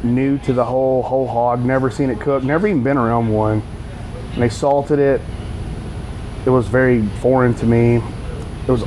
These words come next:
only salt. They cooked it and they flipped it and made the skin crispy.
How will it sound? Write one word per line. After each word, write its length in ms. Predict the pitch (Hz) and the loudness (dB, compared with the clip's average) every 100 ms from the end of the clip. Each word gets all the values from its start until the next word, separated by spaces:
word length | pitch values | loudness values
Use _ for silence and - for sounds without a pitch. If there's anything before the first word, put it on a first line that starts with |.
| - | 0
only 240 | 135 143 | 2 2
salt. 460 | 135 - 113 110 - - - - - - - | 2 2 2 2 -2 -10 -10 -10 -10 -10 -4
They 80 | 120 | -2
cooked 340 | - 165 143 | 2 0 2
it 160 | 160 127 | 0 2
and 120 | 123 | 2
they 100 | 120 | 2
flipped 360 | - 156 147 151 | 2 0 2 0
it 100 | 139 | 0
and 80 | |
made 180 | 127 139 | 2 2
the 100 | 120 | 2
skin 320 | 107 - 151 | -2 0 2
crispy. 520 | 135 127 117 - 117 | 2 2 0 2 2